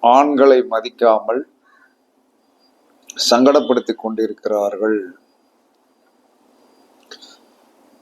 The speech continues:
என்று நினைக்கும் ஆண்கள், ஏன்னா அது உண்மையாக இருந்தா தான், உண்மையாக இல்லைன்னா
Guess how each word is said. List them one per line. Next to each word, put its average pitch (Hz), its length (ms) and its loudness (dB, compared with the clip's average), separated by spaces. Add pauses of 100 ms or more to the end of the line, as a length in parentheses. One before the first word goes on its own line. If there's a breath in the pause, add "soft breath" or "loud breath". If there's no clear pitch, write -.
(120)
என்று 151 500 4 (600)
நினைக்கும் 139 540 0 (360)
ஆண்கள், 117 520 0 (680)
ஏன்னா 135 220 2
அது 123 180 0
உண்மையாக 135 520 2
இருந்தா 117 260 0 (140)
தான், 120 160 2 (480)
உண்மையாக 131 560 2
இல்லைன்னா 113 320 -2